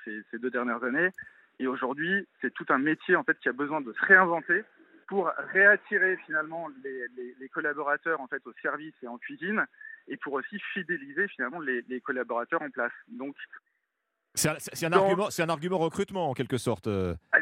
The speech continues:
Speaker 1: c'est, ça devient complètement un argument recrutement. On a besoin de se réinventer, on a besoin de re-, de redonner de la, de la, de la, de la souplesse financière, on a besoin aussi de tout ce qu'on appelle la Q V T, c'est-à-dire la qualité de vie au travail,
Speaker 2: Mhm.
Speaker 1: et c'est quelque chose d'extrêmement important. Je pense que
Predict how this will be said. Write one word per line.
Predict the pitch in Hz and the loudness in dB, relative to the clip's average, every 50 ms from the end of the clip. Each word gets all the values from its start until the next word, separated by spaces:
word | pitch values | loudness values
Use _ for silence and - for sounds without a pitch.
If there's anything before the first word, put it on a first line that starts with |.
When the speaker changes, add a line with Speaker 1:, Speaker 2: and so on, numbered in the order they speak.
| - - | 2 -2
Speaker 1:
c'est, | - 151 135 - | -8 -8 -6 -4
ça | - 160 | -4 -4
devient | 160 170 170 165 202 196 | -2 -2 0 0 0 0
complètement | - 190 160 185 165 - 202 | -2 -6 -6 -6 -4 -4 -6
un | 185 170 | -6 -6
argument | 156 160 165 175 180 180 | -8 -10 -12 -14 -12 -10
recrutement. | 185 190 - - 208 - 233 226 214 185 - | -12 -12 -12 -12 -12 -8 -8 -8 -8 -8 -8
On | 160 165 | -6 -2
a | 160 160 | -2 -2
besoin | 156 143 156 190 208 190 175 202 190 | -2 -2 -4 -4 -4 -2 -4 -4 -4
de | 175 156 139 | -4 -6 -8
se | - - | -6 -4
réinventer, | 147 135 135 135 135 - | -4 -4 -4 -6 -6 -6
on | 208 190 147 | -6 -2 -2
a | 123 120 | -2 -4
besoin | 127 - 151 175 185 170 - 180 185 175 | -4 -4 -4 -4 -4 -6 -8 -6 -6 -6
de | 147 139 | -6 -6
re-, | 131 127 120 135 135 131 | -8 -6 -4 -6 -6 -6
de | - 139 | -8 -8
redonner | 127 143 143 135 147 143 151 151 139 | -6 -6 -6 -4 -4 -2 -2 -2 -2
de | 123 | -4
la, | 117 113 110 | -6 -6 -6
de | - 110 | -6 -6
la, | 110 104 | -6 -6
de | 101 98 | -6 -8
la, | 101 101 | -10 -10
de | - - | -10 -6
la | 104 107 107 - - | -4 -4 -4 -4 -8
souplesse | - 160 - 175 160 160 | -6 2 6 6 6 6
financière, | - - 139 123 120 - 196 202 196 - | 4 -8 -8 -8 -4 0 0 0 0 0
on | 113 131 | -4 -2
a | 131 | -2
besoin | 131 135 139 143 139 156 156 143 | -2 -2 -2 -4 -2 -2 0 0
aussi | 139 - - - 160 - - - - - _ _ _ _ _ _ - | -2 -4 -6 -10 -12 -12 -12 -16 -18 -20 _ _ _ _ _ _ -4
de | 135 127 | -4 -4
tout | - - - | -4 -8 -12
ce | 160 - | -8 -2
qu'on | - 139 | 2 4
appelle | 135 131 151 135 | 4 4 4 4
la | 117 113 | 4 2
Q | - - - 139 | 2 0 0 2
V | 147 139 | 2 2
T, | - 156 147 | 4 4 2
c'est-à-dire | - - - 110 107 104 | 2 0 -4 -4 -2 -2
la | 110 110 | -2 0
qualité | - 151 143 135 - 139 127 | -2 -2 -2 -2 -6 -6 -6
de | 123 | -4
vie | 123 120 | -4 -6
au | 117 | -6
travail, | - - 120 107 131 160 190 185 151 _ - - | -4 -2 2 4 4 4 4 2 -2 _ -8 -6
Speaker 2:
Mhm. | 101 82 80 82 | -6 -4 0 -2
Speaker 1:
et | 113 117 | -2 -2
c'est | - - | 0 -2
quelque | 123 113 - 123 | -4 -4 -4 -6
chose | - - 180 170 - - _ - | -2 0 -2 -2 -2 -6 _ -20
d'extrêmement | 117 110 - - - - - - 151 156 156 | -6 2 2 2 2 2 -4 -2 -2 0 -2
important. | 165 - 185 180 - 208 175 - - - - - | -2 -2 -4 -2 -2 -2 -2 -4 -8 -16 -16 -12
Je | - - | -6 -2
pense | - 208 - | 0 0 2
que | - - - | 2 2 2